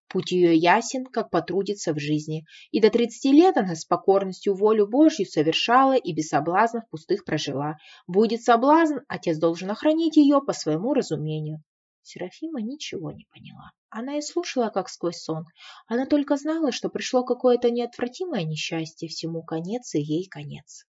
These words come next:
Евлампия Ниловна притихла и спросила уже не смело: "Значит, ваша такая воля, чтоб Серафиме замуж не идти?"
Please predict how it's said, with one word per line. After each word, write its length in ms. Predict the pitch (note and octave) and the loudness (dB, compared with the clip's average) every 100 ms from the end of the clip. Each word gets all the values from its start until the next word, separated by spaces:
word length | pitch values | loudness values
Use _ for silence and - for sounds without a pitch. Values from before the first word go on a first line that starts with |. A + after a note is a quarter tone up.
| _ _ _ _ _ _ _ _ - | _ _ _ _ _ _ _ _ -10
Евлампия 460 | E3+ E3+ D#3+ E3+ | -4 -2 -2 -4
Ниловна 360 | E3 E3 D#3+ D#3+ | -2 -4 -4 -6
притихла 420 | E3 G3 C4 G#3 | -6 -6 -4 -4
и 40 | |
спросила 460 | F3+ - E3 F3+ F3+ | -4 -8 -4 0 0
уже 200 | E3 E3+ | 0 -6
не 100 | E3 | -10
смело: 500 | - D#3+ D#3 D#3 F#3 _ _ - - _ _ | -12 -10 -8 -8 -12 _ _ -20 -20 _ _
"Значит, 580 | G3 G#3+ A#3+ - A#3+ | -4 -2 -2 -4 -2
ваша 340 | A3 A#3+ A#3+ A#3+ | 4 4 4 -2
такая 460 | A#3 A#3+ A#3+ A#3 | -2 0 2 2
воля, 300 | A3+ B3 A#3+ | 6 6 6
чтоб 240 | A#3 A#3 - | 2 -2 -2
Серафиме 540 | A#3+ A3+ - A#3+ A#3 | -2 -2 -2 -4 -4
замуж 480 | A#3 C4 E4 D#4 - | 0 -2 -2 -8 -8
не 220 | D3 C#3+ | -8 -8
идти?" 320 | C3 - B2+ | -10 -12 -12